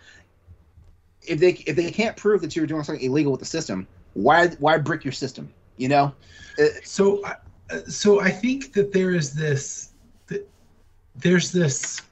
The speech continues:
Speaker 2: thought that, like, so video games are so personal to people who play video games. It, it's so personal to them, to their, to their life experience, right? Same thing
Speaker 1: Mm-hmm.
Speaker 2: with movies, same thing with books, same thing with music. It becomes part of our, um,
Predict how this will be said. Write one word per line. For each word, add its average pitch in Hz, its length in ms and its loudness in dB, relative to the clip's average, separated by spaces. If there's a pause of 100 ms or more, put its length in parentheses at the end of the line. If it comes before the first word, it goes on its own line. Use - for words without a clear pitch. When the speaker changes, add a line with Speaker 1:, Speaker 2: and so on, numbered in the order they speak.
(200)
Speaker 2:
thought - 840 -6 (600)
that, 156 200 0
like, 147 480 0
so 147 240 0
video 175 300 4
games 147 480 2
are 131 200 0 (120)
so 156 400 0
personal 139 380 -2
to 131 100 -8
people 147 320 0
who 139 80 4
play 139 180 4
video 131 220 6
games. 127 340 -2
It, 208 140 -10
it's 160 260 -4
so 139 220 4
personal 131 420 -4
to - 140 -14
them, 117 260 -12
to - 140 -8
their, 120 260 -6 (380)
to - 120 -4
their 123 260 -2
life 123 260 -4
experience, - 520 -8
right? 139 220 2 (280)
Same 190 200 4
thing 170 120 6
Speaker 1:
Mm-hmm. 147 40 4
Speaker 2:
with 135 120 0
movies, 156 380 2
same 156 160 0
thing 139 140 4
with 127 160 4
books, 139 300 2
same 139 160 2
thing 139 160 4
with 131 140 0
music. 135 500 2 (480)
It 139 100 2
becomes 151 460 2
part 147 260 0
of 131 160 2
our, 131 420 2 (540)
um, 131 500 4